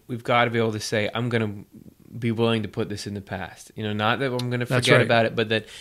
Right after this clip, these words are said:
Speaker 1: instead of focusing on it and how am I relating to it and how is it now and have I
Speaker 2: Obsessing about
Speaker 1: yeah,
Speaker 2: it and,
Speaker 1: it's
Speaker 2: yeah.
Speaker 1: like, "All right, let's think about something new." You know,
Speaker 2: Let
Speaker 1: let's,
Speaker 2: go.
Speaker 1: let's turn and
Speaker 2: Move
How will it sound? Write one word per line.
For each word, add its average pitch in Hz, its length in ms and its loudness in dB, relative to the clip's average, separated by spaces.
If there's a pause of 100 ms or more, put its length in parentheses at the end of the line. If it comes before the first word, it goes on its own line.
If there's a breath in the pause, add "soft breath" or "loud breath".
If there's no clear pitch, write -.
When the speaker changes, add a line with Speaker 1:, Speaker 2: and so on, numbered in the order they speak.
(120)
Speaker 1:
instead 143 300 2
of 123 80 2
focusing 151 560 2
on 127 200 4
it 135 260 2
and 117 140 -2
how 131 260 2
am 131 100 0
I 127 80 6
relating 123 460 4
to - 180 -4
it 120 260 -2
and 113 280 -2
how 117 340 2
is 113 140 2
it 117 180 2 (400 loud breath)
now 123 440 8
and 117 100 8
have 117 160 8
I - 40 8
Speaker 2:
Obsessing 143 320 8
about 127 380 8
Speaker 1:
yeah, 131 60 6
Speaker 2:
it 131 140 4
and, 123 140 -4
Speaker 1:
it's 147 140 -4
Speaker 2:
yeah. 120 220 2
Speaker 1:
like, 117 240 2
"All 117 80 4
right, 113 220 4 (100)
let's 123 260 0
think 120 220 -2
about 117 260 4
something 117 340 -4
new." 113 220 -4 (340)
You 107 120 -8
know, 107 80 -4
Speaker 2:
Let 117 200 0
Speaker 1:
let's, 110 80 0
Speaker 2:
go. 110 240 0
Speaker 1:
let's 113 220 -4
turn 113 320 -6
and 104 140 -6
Speaker 2:
Move 117 80 -2